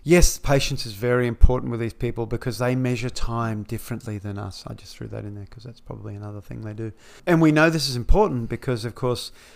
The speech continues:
Doctor Crusher, uh, enters the fray because everyone needs something to do, to say, "We desperately need this vaccine,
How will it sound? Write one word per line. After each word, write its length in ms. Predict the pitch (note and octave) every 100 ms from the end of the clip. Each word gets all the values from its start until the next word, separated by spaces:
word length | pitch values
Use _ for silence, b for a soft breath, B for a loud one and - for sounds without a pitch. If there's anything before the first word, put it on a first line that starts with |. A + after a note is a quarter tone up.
| B B -
Doctor 260 | D3 -
Crusher, 720 | - E3 D#3 - C3+ A#2 A2 - _ -
uh, 220 | A#2 A2
enters 300 | B2 - A#2
the 60 | -
fray 200 | D3 D#3
because 220 | B2 A2
everyone 280 | A2+ A2+ A2+
needs 180 | A2+ -
something 180 | B2+
to 60 | A2
do, 280 | A2+ C3 C3+
to 160 | - B2+
say, 460 | - A#2 A2+ A2 - B - -
"We 120 | C3+
desperately 640 | - D3+ C#3+ - C#3 B2+ B2+
need 220 | B2 A#2
this 160 | A#2+ -
vaccine, 840 | A#2 G#2 - A#2+ A#2 A2 G#2+ B2+